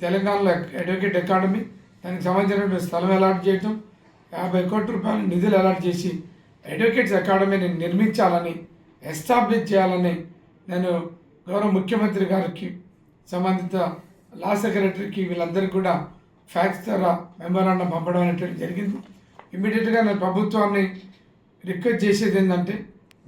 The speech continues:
డిమాండ్ చేసేది ఏంటంటే, ఈ రాష్ట్రంలో యాభై వేల పై చిలుకు న్యాయవాదులు ఎన్రోల్ అయినరు. చాలామంది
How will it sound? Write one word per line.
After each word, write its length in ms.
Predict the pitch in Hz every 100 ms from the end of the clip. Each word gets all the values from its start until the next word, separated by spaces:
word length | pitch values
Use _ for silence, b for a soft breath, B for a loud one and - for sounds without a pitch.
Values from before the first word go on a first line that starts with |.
| 135
డిమాండ్ 340 | 185 202 226 190
చేసేది 300 | 196 214 185
ఏంటంటే, 340 | 180 180 151 190 214 - b b _
ఈ 60 | - 180
రాష్ట్రంలో 420 | 208 254 247 226 196
యాభై 220 | 190 196 196
వేల 140 | 220 -
పై 100 | 190 185
చిలుకు 360 | 196 190 185 190 175 - - _ -
న్యాయవాదులు 540 | 156 180 190 180 180 175 - B B B _
ఎన్రోల్ 360 | 156 190 214 196
అయినరు. 240 | 202 196 247 - _ _ _ _ -
చాలామంది 560 | 175 233 247 220 214